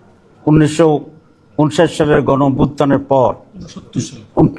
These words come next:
Speaker 1: উনিশশো ঊনসত্তর সালের গণ অভ্যুত্থানের পর লিগ্যাল ফ্রেমওয়ার্কের ভিত্তিতে সত্তরের নির্বাচন পরিচালনা করা হয়েছিল এবং সেই নির্বাচনে নির্বাচিত সংসদ সদস্যদের নিয়ে গঠিত গণপরিষদে উনিশশো বাহাত্তর সালের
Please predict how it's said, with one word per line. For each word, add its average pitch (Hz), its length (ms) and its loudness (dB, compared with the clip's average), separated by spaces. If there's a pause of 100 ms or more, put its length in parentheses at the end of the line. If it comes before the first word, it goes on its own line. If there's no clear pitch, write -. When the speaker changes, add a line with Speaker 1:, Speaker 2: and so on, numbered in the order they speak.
(120)
Speaker 1:
উনিশশো 156 360 2
ঊনসত্তর 147 420 -4
সালের 139 400 0
গণ 127 180 -2
অভ্যুত্থানের 143 540 -2
পর 123 260 0 (500)
লিগ্যাল 139 380 2
ফ্রেমওয়ার্কের 139 800 0
ভিত্তিতে 127 420 -2 (400)
সত্তরের 123 540 -4
নির্বাচন 113 500 -2
পরিচালনা 107 500 -4
করা 98 180 -4
হয়েছিল 87 440 -8 (280)
এবং 147 280 2 (720)
সেই 170 340 2
নির্বাচনে 156 640 4
নির্বাচিত 147 540 2
সংসদ 143 420 -2
সদস্যদের 143 640 0
নিয়ে 139 220 2
গঠিত 139 260 -2
গণপরিষদে 131 760 0 (720)
উনিশশো 151 440 2
বাহাত্তর 131 420 -2
সালের 123 420 -2